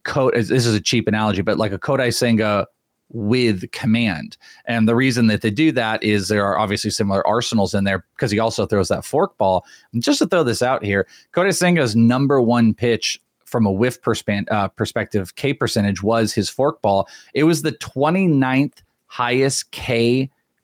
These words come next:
pitch in baseball. Like, of any singular pitch by any single pitcher, it was top thirty best K percentage. Now,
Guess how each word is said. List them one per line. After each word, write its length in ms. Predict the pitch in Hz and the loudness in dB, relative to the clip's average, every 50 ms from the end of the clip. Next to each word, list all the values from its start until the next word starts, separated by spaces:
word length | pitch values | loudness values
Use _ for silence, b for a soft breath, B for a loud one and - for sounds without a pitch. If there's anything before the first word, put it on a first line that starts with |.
| _ _ _ | _ _ _
pitch 560 | - - - - 180 - - - - - - - | -10 -6 -2 0 0 0 0 -2 -2 -4 -2 0
in 180 | 139 131 127 120 | 2 2 2 4
baseball. 580 | 127 127 120 - - - 113 87 - - - _ _ _ | 2 0 0 -2 -4 -4 -4 -4 -6 -8 -14 _ _ _
Like, 240 | - 110 98 - - - | -4 -4 -4 -6 -10 -12
of 200 | - 107 - - - - | -10 -10 -12 -10 -6 -2
any 300 | 175 180 196 190 180 165 | 0 2 2 2 2 2
singular 720 | - - - - - 180 170 160 147 151 143 143 143 135 | 0 0 0 0 2 2 2 2 2 2 2 2 2 0
pitch 320 | - - - 147 135 - - | 0 0 -2 -2 -2 -2 -4
by 140 | - 113 113 | -4 -2 0
any 200 | - 139 147 143 | 2 2 2 2
single 280 | 131 - 139 127 117 110 | 2 2 0 0 0 0
pitcher, 440 | - 143 139 131 - 113 107 101 B B B B B B | 0 -2 -2 0 0 0 0 0 B B B B B B
it 80 | - 127 | 0 2
was 180 | 120 117 107 - | 2 2 0 -2
top 400 | - - - 143 131 - - - | -4 -6 -6 -6 -6 -6 -4 0
thirty 280 | 127 123 120 113 107 | 0 2 2 2 0
best 320 | - - 117 110 - - - | 0 0 -2 -2 -4 -4 -2
K 160 | - 151 160 | -2 -2 0
percentage. 560 | 160 - 107 - - 110 101 101 98 90 b b b b b b b b b _ _ _ _ _ _ _ | 0 -2 -2 -2 0 0 0 0 -2 -4 b b b b b b b b b _ _ _ _ _ _ _
Now, 680 | - 110 123 135 147 165 156 143 127 120 117 113 110 | -4 -2 -2 0 0 0 0 2 2 2 2 0 0